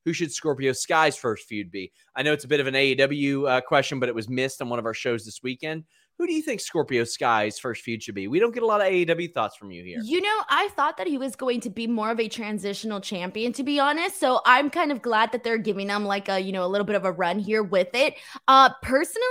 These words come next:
Speaker 2: I actually kind of thought, and I know that now he's going off and doing his own, like, you know, doing something separate. But I actually thought that it should have been that Swerve would have been a really good person to put the title on so that you can,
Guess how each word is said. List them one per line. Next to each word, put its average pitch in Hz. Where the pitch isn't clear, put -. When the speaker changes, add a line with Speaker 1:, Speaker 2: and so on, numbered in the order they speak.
Speaker 2:
I 254
actually 523
kind 403
of 370
thought, 277
and 269
I 262
know 262
that 262
now 226
he's 220
going 220
off 208
and 202
doing 196
his 190
own, 185
like, 190
you 190
know, 185
doing 190
something 180
separate. 233
But 254
I 226
actually -
thought 339
that 349
it 294
should 277
have 220
been 254
that 262
Swerve 240
would 254
have 233
been 254
a 240
really 240
good 262
person 247
to 240
put 220
the -
title 233
on 208
so 226
that 190
you 240
can, 262